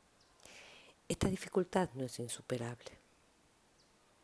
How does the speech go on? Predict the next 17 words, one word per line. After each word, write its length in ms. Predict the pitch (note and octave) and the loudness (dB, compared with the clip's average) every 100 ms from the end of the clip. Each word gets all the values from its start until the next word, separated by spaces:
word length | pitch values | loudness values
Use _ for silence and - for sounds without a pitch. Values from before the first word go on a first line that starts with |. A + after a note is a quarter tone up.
| _ - _ _ _ - - - - - | _ -20 _ _ _ -20 -20 -20 -18 -6
La 100 | C3 | -4
unidad, 520 | A#2+ A#2+ C3 B2 A2 - - _ _ _ - _ - - - - | -2 2 4 4 0 -12 -20 _ _ _ -20 _ -18 -16 -16 -10
nuestro 240 | C#3 - C3+ | -6 0 0
verdadero 460 | C3 B2 C#3 C#3+ B2+ | 2 0 0 0 0
ser, 400 | - - D3 - - _ _ _ - _ _ _ - - - - - | 0 4 2 2 -18 _ _ _ -20 _ _ _ -20 -20 -20 -20 -12
está 200 | - C#3+ | -4 -2
aquí 180 | - D3 | -2 -6
todo 280 | - E3 | -2 -2
el 140 | E3+ - | -2 -8
tiempo, 500 | - B2+ A2+ - - - _ _ _ _ _ _ _ _ - - - | -10 -8 -10 -16 -20 -20 _ _ _ _ _ _ _ _ -12 -10 -10
como 200 | - C3 | -2 -2
el 80 | C3 | 0
sol 280 | - C3+ B2+ | 4 4 2
detrás 300 | C3 B2 A2+ | -4 2 2
de 100 | - | 0
las 200 | G#2+ - | -8 -10
nubes. 340 | A#2 G#2 - | -10 -12 -18